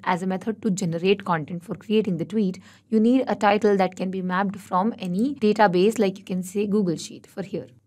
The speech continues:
So our trigger application will be Google Sheets, and our action application will be Twitter.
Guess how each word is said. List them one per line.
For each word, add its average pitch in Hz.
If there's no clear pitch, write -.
So 269
our 208
trigger 196
application 190
will 180
be 165
Google 165
Sheets, 262
and 214
our 233
action 220
application 208
will 190
be 254
Twitter. 196